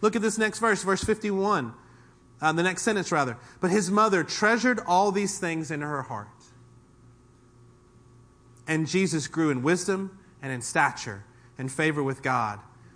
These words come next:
and favor with man. We have a man here who came as a baby. He was prophesied about hundreds and thousands of years before he came on the scene. He was prophesied to be born to a virgin, to be born in Bethlehem, to live in Nazareth. All these prophecies that are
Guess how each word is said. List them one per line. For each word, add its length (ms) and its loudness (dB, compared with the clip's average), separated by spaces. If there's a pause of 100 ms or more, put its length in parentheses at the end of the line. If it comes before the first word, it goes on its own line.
(160)
and 160 -8
favor 280 -4
with 180 -10
man. 320 -10 (280)
We 120 2
have 140 6
a 60 0
man 260 4
here 400 2 (140)
who 80 0
came 300 2
as 120 4
a 60 4
baby. 380 2
He 80 -2
was 100 -4
prophesied 580 2
about 380 2 (140)
hundreds 540 0
and 160 -2
thousands 420 2
of 120 -2
years 220 0
before 260 -4
he 60 0
came 220 -2
on 100 -2
the 80 -6
scene. 340 -8 (360)
He 60 -2
was 120 0
prophesied 680 4 (220)
to 80 -2
be 100 2
born 360 4
to 140 4
a 40 2
virgin, 520 0 (920)
to 80 0
be 100 4
born 380 4
in 120 0
Bethlehem, 760 0 (400)
to 120 4
live 320 6
in 140 4
Nazareth. 560 2 (120)
All 280 4
these 180 0
prophecies 640 2
that 140 4
are 160 2